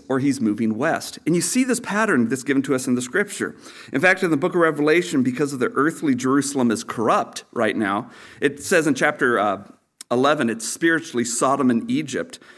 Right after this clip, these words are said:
which is not a complimentary term, but because it's corrupt, it highlights the heavenly Jerusalem that's gonna come down and reside upon the earth. But the point being is that there's still just two cities. And the point that I'm making here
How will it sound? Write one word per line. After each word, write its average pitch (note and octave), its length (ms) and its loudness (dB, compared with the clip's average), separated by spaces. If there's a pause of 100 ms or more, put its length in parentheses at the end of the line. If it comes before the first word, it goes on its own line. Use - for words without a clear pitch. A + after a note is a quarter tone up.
(200)
which C3 140 -2
is C#3 100 2
not D#3+ 160 2
a C#3+ 60 -2
complimentary A2+ 680 -2
term, A2+ 480 -2 (140)
but D3 140 2
because F#3+ 320 0
it's - 120 -2
corrupt, F#3+ 540 0 (160)
it E3 140 2
highlights F3 460 0
the F#3 100 -2
heavenly A3 420 0
Jerusalem A2 680 -4 (200)
that's F3 160 0
gonna F3+ 180 2
come G#3 420 0
down C3+ 440 2
and B2 280 0
reside B2+ 320 2
upon A#2+ 260 0
the D3 120 0
earth. F#3+ 160 2
But C#3+ 120 -2
the C3+ 60 -8
point G3+ 300 -4
being G#3 160 -2
is C#3 120 -2
that D3+ 120 -6
there's D#3 180 -2
still A3 220 0
just - 320 -4
two D#3+ 220 0
cities. - 720 -2 (1600)
And C#3 120 2
the D#3+ 60 2
point B3 340 0
that F#3+ 100 2
I'm D#3 140 2
making D#3 320 0
here B2 460 0